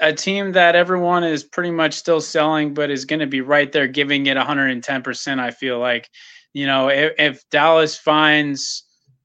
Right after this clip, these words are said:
the D line to come back, now, did they face a lot of dregs? Like, what, you know, like, maybe the D line isn't as good as it, it really is 'cause of who they faced and when they looked good.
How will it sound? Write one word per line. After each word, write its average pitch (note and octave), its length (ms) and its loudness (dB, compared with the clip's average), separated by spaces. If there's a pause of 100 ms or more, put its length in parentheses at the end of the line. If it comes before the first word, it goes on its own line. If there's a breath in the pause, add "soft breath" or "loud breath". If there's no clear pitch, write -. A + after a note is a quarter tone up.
the C#3+ 100 -4
D D3 340 -2
line C#3 800 0 (340)
to C3 120 -6
come D3 380 -4
back, C3+ 480 0 (280 soft breath)
now, C3+ 320 2
did C3+ 280 -6
they C#3+ 180 2
face C#3 380 -4
a D3+ 60 -4
lot C#3+ 240 0
of B2 100 -6
dregs? C3 460 -2
Like, B2+ 200 -4
what, C3 200 -8
you C3 160 -6
know, B2 200 -6
like, A#2 220 -6
maybe B2+ 240 -6
the B2 100 -10
D B2+ 240 -10
line B2+ 280 -4
isn't B2+ 240 -6
as A#2 120 -8
good C3 220 -4
as B2 180 -4
it, A2+ 140 -14 (260 soft breath)
it A#2+ 120 -8
really C3 400 -2
is B2+ 320 -2
'cause A#2+ 160 -12
of A#2 100 -6
who B2+ 160 -4
they A#2+ 180 -2
faced C3 600 -2
and B2 160 -6
when B2 120 -6
they A#2 120 -4
looked C#3+ 400 -2
good. E3 360 2